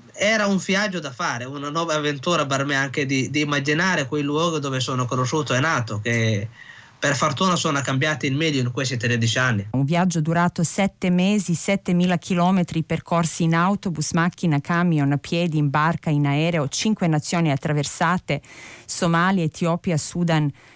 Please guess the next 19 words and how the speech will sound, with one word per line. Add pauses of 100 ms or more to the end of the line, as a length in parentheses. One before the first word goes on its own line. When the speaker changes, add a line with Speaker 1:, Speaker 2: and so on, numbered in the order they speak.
(120)
Speaker 2:
Libia, (160)
Italia.
Colpisce (100)
avere
un
racconto
scritto
in
prima
persona, (720)
eh,
da
un
ragazzo
all'epoca
diciannovenne
che
è
arrivato,